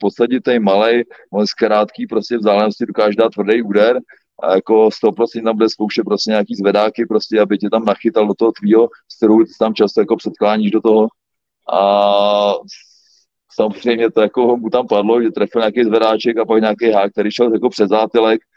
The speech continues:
ale prostě bylo to v pohybu, takže to jako člověk nemůže mít jakoby za zlý. A, a to, ten zátylek samozřejmě Carlosem otřás. Nakonec on na autopilota ho nějak dostal na zem, ale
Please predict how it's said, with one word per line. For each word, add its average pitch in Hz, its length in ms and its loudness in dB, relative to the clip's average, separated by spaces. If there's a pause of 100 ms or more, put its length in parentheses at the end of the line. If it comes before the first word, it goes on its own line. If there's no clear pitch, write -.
(260)
ale 92 200 -2
prostě 98 260 -2
bylo 101 140 2
to 113 120 2
v - 80 -10
pohybu, 107 320 2
takže 101 260 0
to 104 80 2
jako 101 340 2 (360)
člověk 95 240 2
nemůže 101 340 2
mít 110 480 -6
jakoby 113 280 2
za 104 160 0
zlý. 110 300 -4 (760)
A, 98 800 2
a 104 260 -4 (240)
to, 107 200 2 (180)
ten 113 160 -2
zátylek 104 400 0
samozřejmě 107 520 0
Carlosem 110 400 0
otřás. 120 380 0 (680)
Nakonec 104 380 -2
on 107 100 -2
na 104 120 -2
autopilota 113 600 0
ho 110 120 -2
nějak 110 160 0
dostal 110 280 -2
na 110 120 -2
zem, 113 180 0 (520)
ale 117 280 0